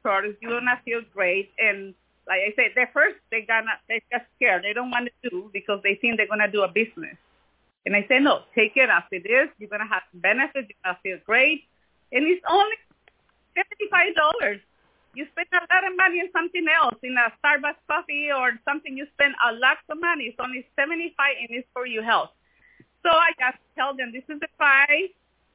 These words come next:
and they sign up. I said, "You don't need to sell this, this care as selling. You don't need to sell. Just take it as part for your health." And then after that, they start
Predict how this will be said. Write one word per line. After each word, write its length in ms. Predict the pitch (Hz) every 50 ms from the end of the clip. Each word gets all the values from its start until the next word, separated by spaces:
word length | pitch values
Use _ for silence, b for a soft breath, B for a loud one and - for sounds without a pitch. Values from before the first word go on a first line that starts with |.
| _ _ _ _ _ _ _ _ -
and 360 | 180 185 202 - - 214 202 _ _ _
they 180 | - 208 285 285
sign 200 | - 269 269 302 339
up. 240 | 392 403 - - -
I 120 | 202 208 208
said, 160 | - 190 180 - -
"You 140 | 202 233 262
don't 220 | 277 311 302 285 285
need 240 | 311 349 415 - _ -
to 80 | 427 415 - _ -
sell 380 | 339 226 202 196 208 240 247 240 -
this, 120 | 233 233 - _ _
this 160 | - 233 240 _ _ _ -
care 320 | 392 339 285 220 160 - _ _ - -
as 80 | 202 - _ -
selling. 340 | 269 240 214 180 180 185 202
You 80 | 240
don't 160 | - _ _ -
need 160 | 302 294 _ -
to 60 | 294 - -
sell. 160 | 262 202 196 196
Just 160 | 233 262 294 - -
take 180 | 285 285 277 -
it 100 | 294 269 - -
as 140 | 226 233 240 - _ _ _ _ _ _ _ _ _ _ _ _ -
part 180 | - 240 240 240 - - 254 _ _
for 100 | - 269 254 _ _ -
your 80 | 208
health." 360 | 208 - 233 - 220 269 359 - _ _ _ _ -
And 100 | - 220
then 140 | 247 247 240 -
after 420 | - 277 453 523 - - 302 220 208
that, 220 | 190 196 214 269 285
they 100 | 285 311 311 _
start 160 | - 302 285